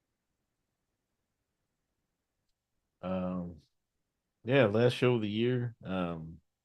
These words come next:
we got twelve more shows to, uh, three hundred next year. We have episode three hundred, which is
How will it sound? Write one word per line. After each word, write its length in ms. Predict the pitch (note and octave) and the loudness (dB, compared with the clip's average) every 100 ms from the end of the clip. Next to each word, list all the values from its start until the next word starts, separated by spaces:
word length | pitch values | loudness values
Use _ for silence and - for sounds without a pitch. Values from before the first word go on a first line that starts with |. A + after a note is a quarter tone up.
| _ _ _ _ - - - _ F#3 - _ | _ _ _ _ -20 -20 -20 _ -16 -16 _
we 80 | - | -10
got 160 | B2+ G2 | -8 -6
twelve 280 | - A3+ C3 | 2 4 6
more 220 | B2 A#2 | 4 2
shows 400 | - A2+ A#2 A2 | 2 4 4 2
to, 380 | G#2+ G2 F#2 C#2+ _ _ _ - | 0 0 0 -4 _ _ _ -12
uh, 280 | F2+ F2 D#2+ - | -6 -4 -6 -8
three 160 | A2 A2 | -4 2
hundred 260 | A2 G2+ | 2 2
next 300 | F#2 G#2 - | 2 0 0
year. 160 | G#2+ G#2 | 0 2
We 280 | F#2 F#2+ F#2 | 2 2 6
have 280 | F#2 F2+ F2 | 8 8 6
episode 500 | F2+ F#2 - F2+ - | 0 -2 -4 -4 -4
three 160 | E2+ | -8
hundred, 320 | E2 F#2 F2+ | -6 -6 -6
which 220 | - E2 F2 | -10 -12 -12
is 320 | D#2 D2 | -12 -14